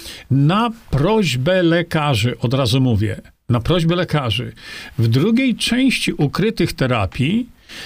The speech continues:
wyjaśniłem tam bardzo głęboko, bardzo szeroko, y, sprawy dotyczące nie tylko cholesterolu, ale sprawy dotyczące oszustwa tego cholesterolowego.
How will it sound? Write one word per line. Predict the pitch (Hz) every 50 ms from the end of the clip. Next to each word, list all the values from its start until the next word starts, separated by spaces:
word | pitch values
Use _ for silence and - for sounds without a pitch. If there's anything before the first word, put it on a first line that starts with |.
| - - -
wyjaśniłem | 117 120 160 180 175 175 160 - - - 214 254 277 254 202 165 147
tam | - 147 120 107 104
bardzo | 95 92 143 175 214 233 220 202 226 233
głęboko, | 202 196 214 196 175 131 131 113 - - 120 - - - -
bardzo | 113 104 101 123 131 160 202 220 208 247 240
szeroko, | - - 233 226 208 143 113 - - 120 113 123 - - - - _ _ _ _ - -
y, | 127 127 127 131 123 135 - - _ _ _ _ - - -
sprawy | - - - - - 151 151 185 220 233 233 240
dotyczące | 175 175 160 165 147 117 - - 185 208 220 202 - - 185 185 214 240 254 - - - - - _ -
nie | 123 135 131 117 117 - -
tylko | - - 180 247 311 339 311 294 220 - - - 151 135 127 113 110 - 160 143
cholesterolu, | - - 156 156 156 147 - - 156 135 127 117 110 107 113 - - - - - - -
ale | - 120 123 123 117 107
sprawy | - - - - 131 127 131 160 180 170 185 202 196 214 -
dotyczące | 120 110 120 117 113 - 120 110 - - 139 143 165 175 160 - 175 160 - - -
oszustwa | 170 160 156 - - - - 208 196 165 - - - - - 117 104 98 - - - - - - _ _ _ _ _ _ _ _ _ _ _ - -
tego | 131 127 127 127
cholesterolowego. | - - 131 123 120 - - - 127 120 127 131 120 104 123 113 98 110 - -